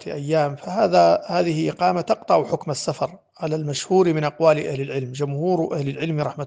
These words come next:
الله عليهم من السلف والخلف يرون أنك إذا أقمت في مكان واحد بنية مسبقة، طبعًا عندك علم مسبق أنك ستقيم في مكان واحد لأكثر من أربعة أيام، فهذه إقامة تقطع حكم السفر، فلم يعد لك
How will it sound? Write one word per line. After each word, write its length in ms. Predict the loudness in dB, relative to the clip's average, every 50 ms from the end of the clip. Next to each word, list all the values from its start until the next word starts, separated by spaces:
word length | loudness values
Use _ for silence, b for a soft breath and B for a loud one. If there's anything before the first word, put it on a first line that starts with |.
| -8
الله 320 | -6 0 2 2 2 2 0
عليهم 440 | 0 0 2 2 0 0 -2 -6 -8 b b b b b b b -6
من 100 | -2 0
السلف 440 | 0 0 0 0 2 2 2 2 2
والخلف 540 | 2 0 0 0 0 0 0 0 0 0 2
يرون 280 | 2 4 4 4 2 0
أنك 380 | -2 -2 -2 -4 -4 -4 -4
إذا 260 | -2 0 2 2 2
أقمت 360 | 2 0 -2 -4 -4 -2 -4 -6
في 200 | -6 -4 -6 -4
مكان 460 | -4 -6 -4 -2 -2 -2 -2 0 2
واحد 500 | 4 4 4 4 0 -2 0 0 -2 -2 -6 b b b b b b b b -4
بنية 360 | -4 -2 0 2 2 2 2 2 0
مسبقة، 560 | -2 0 -2 -2 -2 2 2 2 2 2 -2
طبعًا 380 | -2 -2 -2 -2 -2 -4 -4 -6 _ _ _ _ _ -12 -6
عندك 240 | -6 -6 -4 -4
علم 260 | -4 -4 -2 -2 0 -2
مسبق 320 | -2 0 0 -2 -2 -2
أنك 260 | -2 -4 -4 -4 -4
ستقيم 640 | -6 -6 -6 -8 -8 -8 -8 -4 -4 -2 -2 -2 -4
في 160 | -6 -6 -6
مكان 440 | -6 -6 -2 2 2 2 2 2 2
واحد 340 | 2 2 2 2 -2 -6 -6 b b b b b b b b b b b b
لأكثر 460 | 0 2 2 2 0 2 2 4 4
من 140 | 4 2 0
أربعة 340 | -2 0 0 0 0 0 -2 -4 -6
أيام، 360 | -6 -4 -2 0 0 0 -2
فهذه 760 | -4 -4 -4 0 2 2 2 2 2 0 0 0 -2 -2 -4
إقامة 560 | -4 0 0 2 2 0 -2 -4 -4 -8 -4 -2
تقطع 480 | -2 -2 -2 -2 2 2 2 2 2
حكم 260 | -2 -6 -6 -4 -6
السفر، 440 | -6 -6 -4 -4 -2 0 0 0 0
فلم 300 | -2 -4 -2 -2 0 0
يعد 260 | 0 0 -2 -2 0
لك 320 | 0 0 2 4 0 0